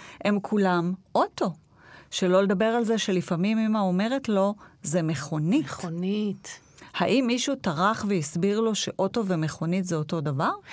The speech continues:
Speaker 2: רגע, והיא גם אמרה פעם, "גם אוטו."
Speaker 1: נכון, היא אמרה לו, "זה גם אוטו וזה אוטו גם."
Speaker 2: <laughs>
Speaker 1: ומבחינת התינוק, "אוקיי, האוטו הזה באמת נראה קצת אוטו גם, הוא לא נראה אוטו."
Speaker 2: אה.
Speaker 1: אוקיי? ואז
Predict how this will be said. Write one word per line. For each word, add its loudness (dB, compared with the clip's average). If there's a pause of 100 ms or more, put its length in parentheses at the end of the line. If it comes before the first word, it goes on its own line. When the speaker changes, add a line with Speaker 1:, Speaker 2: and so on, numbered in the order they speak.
(140)
Speaker 2:
רגע, 0
והיא 0
גם 2
אמרה 2
פעם, 0 (260)
"גם 4
אוטו." -2 (260)
Speaker 1:
נכון, 2
היא 2
אמרה 2
לו, 2
"זה 0
גם 0
אוטו 0
וזה 0
אוטו -4
גם." 2 (200)
Speaker 2:
<laughs> -6
Speaker 1:
ומבחינת 2
התינוק, -2 (360)
"אוקיי, 4
האוטו 2
הזה 2
באמת 0
נראה 2
קצת -6
אוטו -4
גם, 2
הוא -2
לא 0
נראה 2
אוטו." -2 (300)
Speaker 2:
אה. -6
Speaker 1:
אוקיי? 2
ואז 4